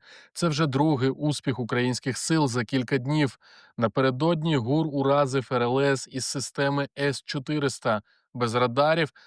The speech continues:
російські зенітні комплекси фактично сліпі. Також на авіабазі в Гвардійському дронами знищено два вертольоти Мі вісім, а в бухті Севастополя атаковано російський буксир,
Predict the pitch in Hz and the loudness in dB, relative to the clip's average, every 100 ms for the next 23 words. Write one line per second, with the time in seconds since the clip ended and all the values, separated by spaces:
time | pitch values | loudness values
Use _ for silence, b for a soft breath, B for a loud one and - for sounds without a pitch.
0 | B - 120 - 160 - 120 131 131 120 | B -4 -2 0 -2 -2 -2 0 0 0
1 | 127 110 156 160 151 135 - 131 120 - | -4 -2 0 0 -2 -2 -4 -2 -4 -4
2 | 156 - 156 - 147 135 156 127 107 _ | -6 -4 -4 -2 -2 0 0 0 -2 _
3 | _ 147 135 160 139 135 123 120 113 120 | _ -2 2 2 2 0 2 4 4 2
4 | 117 131 135 113 113 104 113 107 131 131 | 4 4 2 2 -2 0 -2 0 0 -2
5 | - 127 120 117 127 127 123 120 107 127 | -4 -4 -2 0 0 2 0 -2 0 -2
6 | 117 - 135 127 117 117 123 120 113 117 | -2 -2 -2 0 0 2 2 2 0 0
7 | 123 120 123 117 120 113 120 131 - 131 | 2 0 0 -2 -2 0 0 0 0 -2
8 | 117 110 101 123 123 - 110 117 107 104 | 0 0 0 0 0 -2 -4 -2 -2 -2
9 | - 135 131 127 117 104 131 123 120 117 | -2 0 2 2 2 0 0 2 2 0
10 | 107 _ _ - 127 - 117 - 117 110 | -2 _ _ -2 -2 0 -4 -2 -4 -2
11 | - 147 147 | -2 0 2